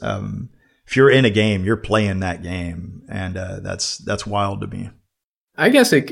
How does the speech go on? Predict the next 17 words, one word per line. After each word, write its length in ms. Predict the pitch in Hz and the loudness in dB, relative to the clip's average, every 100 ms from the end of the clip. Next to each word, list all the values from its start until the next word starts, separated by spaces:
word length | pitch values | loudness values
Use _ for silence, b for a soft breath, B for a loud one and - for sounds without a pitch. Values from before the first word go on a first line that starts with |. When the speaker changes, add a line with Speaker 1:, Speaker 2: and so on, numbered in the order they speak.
| - | -2
Speaker 2:
it, 240 | 160 160 | -2 2
I 120 | 147 | 2
could 280 | 156 185 175 | 4 4 6
play 160 | 175 139 | 6 4
something 380 | 135 135 127 117 | 6 4 4 6
else 260 | 113 120 | 4 4
if 140 | 107 110 | 2 2
it 140 | 104 | 4
were, 200 | 107 101 | 4 4
like, 380 | 92 92 92 85 _ _ | 6 4 4 0 _ _
playing 380 | - 123 117 117 | 0 4 6 6
a, 320 | 107 101 98 - | 6 6 4 2
a 240 | 95 101 - | 0 0 -8
shooter 520 | - 113 107 101 95 | 2 4 8 6 4
casually 600 | - 87 87 - - 82 | 2 0 0 -2 -2 -2
or 80 | 80 | -4
something. 540 | - - - - | -6 -8 -8 -10